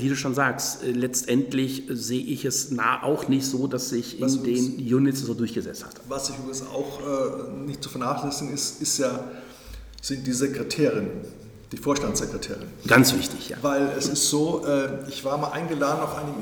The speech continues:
Speaker 2: Event in, ähm, im Schloss, äh, in, ähm, Ludwigsburg. Tausend Gäste. Und ich sag, „Wow,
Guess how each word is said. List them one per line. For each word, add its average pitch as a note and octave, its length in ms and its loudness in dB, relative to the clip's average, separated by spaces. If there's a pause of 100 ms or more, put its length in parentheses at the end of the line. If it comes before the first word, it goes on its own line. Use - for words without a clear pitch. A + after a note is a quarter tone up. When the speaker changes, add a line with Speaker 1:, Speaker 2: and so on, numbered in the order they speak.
(120)
Speaker 2:
Event D#3+ 640 -4
in, C#3 420 -6
ähm, B2+ 360 -2
im B2+ 100 -6
Schloss, - 720 0
äh, B2 340 0
in, A#2+ 380 -2
ähm, G2+ 580 -2 (200)
Ludwigsburg. F3 580 2 (1200)
Tausend G3+ 380 2
Gäste. - 340 2 (1400)
Und A#2 100 -10
ich A2 80 -4
sag, G#2 140 -6 (480)
„Wow, - 420 -4